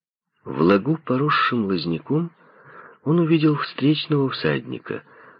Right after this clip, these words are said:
высокого, широкоплечего. Это был его младший брат Оспан. В сумерках Абай узнал его только тогда, когда они поравнялись.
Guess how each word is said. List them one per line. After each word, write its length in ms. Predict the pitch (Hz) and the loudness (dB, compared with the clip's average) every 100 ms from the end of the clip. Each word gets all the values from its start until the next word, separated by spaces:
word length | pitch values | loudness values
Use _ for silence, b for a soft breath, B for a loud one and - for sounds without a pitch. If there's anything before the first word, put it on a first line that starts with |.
| - | -10
высокого, 600 | 64 - 135 160 - 73 | -10 -2 0 0 -2 -4
широкоплечего. 1040 | 69 62 67 - - 73 139 147 - 65 - b b b b b b _ _ _ _ _ _ _ | -4 -4 -4 -6 -6 -4 -4 -4 -6 -8 -12 b b b b b b _ _ _ _ _ _ _
Это 260 | - - 82 | -10 -2 0
был 200 | 90 101 | 2 2
его 200 | 98 107 | 2 -2
младший 520 | 95 104 123 - 123 | -4 -8 -6 -4 -4
брат 300 | 117 110 127 - - - | -4 -4 -6 -10 -20 -16
Оспан. 880 | - 101 - - 95 90 - - - _ _ _ _ _ _ _ _ _ _ _ _ _ _ _ _ _ | -12 -12 -12 -8 -6 -6 -10 -14 -18 _ _ _ _ _ _ _ _ _ _ _ _ _ _ _ _ _
В 80 | - | -12
сумерках 680 | - 175 139 73 - 62 - B B B B B | -2 0 0 -4 -6 -4 -4 B B B B B
Абай 340 | 78 82 165 175 | 0 4 6 6
узнал 360 | 139 156 175 | 4 0 2
его 340 | 175 165 151 - | 2 2 0 0
только 340 | - 151 131 | -2 -2 -2
тогда, 380 | 123 104 127 156 | 0 0 0 0
когда 340 | 135 104 107 | 2 0 0
они 200 | 127 127 | 0 -2
поравнялись. 840 | 127 101 82 64 107 - - - | -4 -4 -4 -8 -10 -12 -16 -20